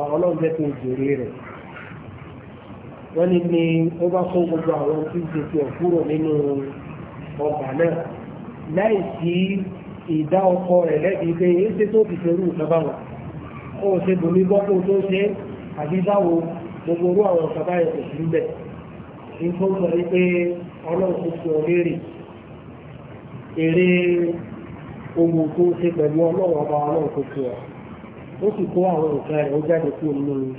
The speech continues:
oko náà. So, eléyìí,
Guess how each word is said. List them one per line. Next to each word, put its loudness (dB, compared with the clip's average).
oko -4
náà. 0
So, 4
eléyìí, 6